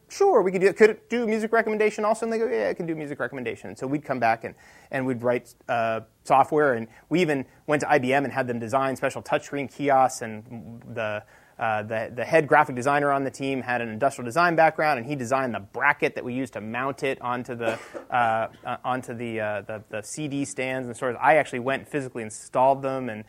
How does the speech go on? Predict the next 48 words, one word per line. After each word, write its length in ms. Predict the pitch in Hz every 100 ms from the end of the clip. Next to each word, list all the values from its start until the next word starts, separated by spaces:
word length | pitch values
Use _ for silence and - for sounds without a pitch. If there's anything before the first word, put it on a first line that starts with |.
| - - _
fifteen 680 | - 151 143 - 139 131 120
Best 260 | 123 -
Buys 420 | 123 120 120 120
somewhere 420 | - 123 120 113 117
in 80 |
the 40 | 107
Midwest. 720 | 110 107 127 139 131 - - - - -
Um, 520 | 143 135 123 123 120 113 - - _ _
and, 440 | 143 135 131 123 127
uh, 380 | 127 123 120 -
oh, 100 | 143 -
there 120 | 170
is 120 | 208
something 340 | 175 151 127 117
ma-, 160 | 113
sort 180 | - 127
of 40 | 110
magic 340 | 110 113 131
about 200 | 113 107
Best 180 | 117 -
Buy 200 | 120 117
at 100 | -
three 140 | 120
in 60 | 117
the 60 |
morning, 340 | 110 113 123 123
but 200 | 107 - - - - -
we 60 |
don't 40 | 113
have 80 | 107
time 200 | 107 98
for 100 | 104
that 160 | 110
story. 300 | - 135 151 156 - -
Um, 320 | 185 190 190 196 -
uh, 480 | 156 156 147 139 143 - - _ -
uh, 500 | 147 139 135 131 123 - _ _ _
the, 540 | 160 123 156 165 160
um, 340 | 147 139 135 131 _ _ _ _ _ _ _ _
and 140 | 185
so 120 | - 233
the 100 | 220
company 420 | - 359 349 311
was 220 | 247 220
really, 280 | 190 190 196
again, 420 | 185 180 214 143 -
kind 360 | - 175 180 175
of 140 | 165